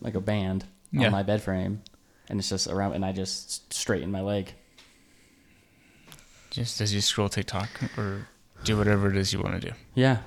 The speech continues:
Speaker 1: put on Netflix, like, it's just the small changes like that.
Speaker 2: <laughs>
Speaker 1: But
Speaker 2: You wanna
Speaker 1: it's
Speaker 2: come
Speaker 1: just
Speaker 2: over and watch Netflix? <laughs> What are you
Speaker 1: I gotta
Speaker 2: doing?
Speaker 1: do my
Speaker 2: What,
Speaker 1: stretching
Speaker 2: what are you
Speaker 1: routine.
Speaker 2: doing?
Speaker 1: It's, uh,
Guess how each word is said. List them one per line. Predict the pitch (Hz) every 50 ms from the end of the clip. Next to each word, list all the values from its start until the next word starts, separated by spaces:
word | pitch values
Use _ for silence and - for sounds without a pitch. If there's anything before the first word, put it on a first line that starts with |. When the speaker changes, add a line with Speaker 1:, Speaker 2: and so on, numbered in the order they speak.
| - -
Speaker 1:
put | 123 117
on | 113 107
Netflix, | 104 104 101 - - 107 104 104 - - - -
like, | 98 98 98 95 - - - - - - - _ _ _ _ _ _ _ _ _ _ _ _ - - -
it's | 170 147
just | - - 143 156
the | 147
small | - 156 143 135
changes | - 127 120 107 101 95 95
like | 95 95 -
that. | - - - - - -
Speaker 2:
<laughs> | -
Speaker 1:
But | -
Speaker 2:
You |
wanna | - 123
Speaker 1:
it's | 117 113
Speaker 2:
come | - -
Speaker 1:
just | 139 127
Speaker 2:
over | 131 135
and | 123 117 -
watch | - - -
Netflix? | - - - - - - - - - - - - - - -
<laughs> | 294 - - - - - - - - - - - - - - - - - - - - - - - - - -
What | 165 165
are | 180
you | 185 156
Speaker 1:
I |
gotta | 131 131 127 143
Speaker 2:
doing? | 165
Speaker 1:
do | 117
my | 113 107
Speaker 2:
What, | 127 131
Speaker 1:
stretching | 104 98 - -
Speaker 2:
what | 135 135
are | -
you | 139 143 196
Speaker 1:
routine. | 202
Speaker 2:
doing? | - - -
Speaker 1:
It's, | - - - 107
uh, | 101 104 117 127 123 - 180